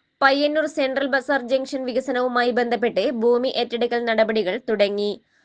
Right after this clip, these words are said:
ആദ്യഘട്ടമായി കേരള റോഡ് ഫണ്ട് ബോർഡ് തയ്യാറാക്കിയ അലൈൻമെന്റ് പ്രകാരമുള്ള ഏറ്റെടുക്കേണ്ട ഭൂമി കണ്ടെത്തുന്നതിനായുള്ള കല്ലിടൽ ആരംഭിച്ചു. രണ്ട് ദിവസത്തിനകം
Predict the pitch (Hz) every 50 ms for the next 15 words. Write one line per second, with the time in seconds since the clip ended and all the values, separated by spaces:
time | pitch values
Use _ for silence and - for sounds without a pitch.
0 | _ _ _ - 247 262 269 247 240 311 294 311 285 302 302 294 294 285 285 277
1 | - 269 254 254 254 254 262 262 254 247 226 233 233 240 240 240 269 - 269 254
2 | 262 254 226 220 233 233 233 220 - - 233 233 233 233 226 233 226 226 233 226
3 | 196 185 226 - - - 233 240 247 247 247 262 262 262 262 262 240 - 254 247
4 | 254 247 247 254 240 240 240 233 233 226 - - 196 208 208 214 226 233 233 240
5 | 233 240 233 233 240 226 208 196 214 214 220 220 233 226 240 233 233 226 233 226
6 | 226 226 233 233 226 233 226 233 233 208 180 180 208 277 - _ _ _ _ _
7 | _ _ _ _ _ _ _ - 262 262 269 269 269 285 285 285 285 285 - -
8 | 214 214 214 220 220 220 220 - - 226 220 214 - - _ _ - 240 247 240
9 | 254 247 233 233 240 240 240 254 - - 247 240 214 185 208